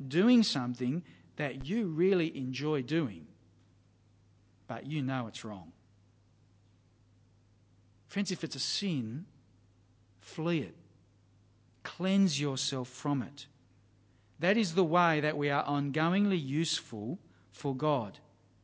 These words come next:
That is the way that you stay strong in the grace of our Lord Jesus Christ. And if you're not interested in cleansing yourself from sins,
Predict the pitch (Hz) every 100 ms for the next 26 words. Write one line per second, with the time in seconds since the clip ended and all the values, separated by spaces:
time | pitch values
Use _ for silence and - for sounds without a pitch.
0 | _ _ - 180 247 247 202 202 175 170
1 | 170 165 156 151 - - - 170 170 170
2 | 170 - - - - 165 139 117 117 175
3 | - - - - 147 131 127 151 123 120
4 | 165 - - _ _ _ 135 127 127 127
5 | 143 143 - 139 127 120 - 127 101 98
6 | - - - 185 254 285 277 262 277 -
7 | 262 247 247 233 202 - - 214 226 208
8 | 214 208 - 202 190 - 180 165 - 147
9 | 113 101 - - -